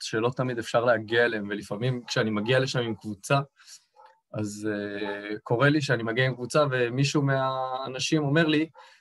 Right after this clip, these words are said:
"תשמע, לא הייתי באזור הזה כבר, אה, שלושים שנה."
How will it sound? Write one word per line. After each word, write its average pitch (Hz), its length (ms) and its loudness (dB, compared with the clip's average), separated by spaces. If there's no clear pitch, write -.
"תשמע, 170 200 6
לא 123 140 8
הייתי 151 240 4
באזור 143 460 4
הזה 151 160 2
כבר, 143 380 0
אה, 147 260 2
שלושים 147 320 0
שנה." 151 240 4